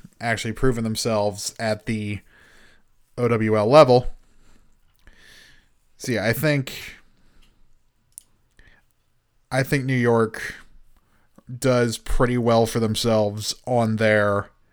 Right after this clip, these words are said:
their home weekend. Just because,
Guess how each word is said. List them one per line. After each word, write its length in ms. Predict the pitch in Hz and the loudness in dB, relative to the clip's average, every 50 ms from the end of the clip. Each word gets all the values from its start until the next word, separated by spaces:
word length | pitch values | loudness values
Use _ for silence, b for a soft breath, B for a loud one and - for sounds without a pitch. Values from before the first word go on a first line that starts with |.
| _ _ _ _ _ _ _ _ _ _ _ _ _ _ _ _ - | _ _ _ _ _ _ _ _ _ _ _ _ _ _ _ _ -10
their 240 | 120 123 117 107 95 | -2 2 2 2 2
home 260 | 113 110 107 104 104 | 0 -2 -4 -2 -4
weekend. 640 | 101 95 92 - 101 95 90 90 101 - - - - _ _ _ _ _ b b b b b b b b b b b | -6 -8 -6 -6 -8 -8 -8 -10 -14 -14 -16 -18 -20 _ _ _ _ _ b b b b b b b b b b b
Just 180 | - 139 131 | -4 -4 -2
because, 840 | - 131 - 131 123 117 113 107 107 - - - - - - - - | -2 -2 0 0 0 0 0 -2 -2 -2 -2 -2 -2 -4 -8 -10 -14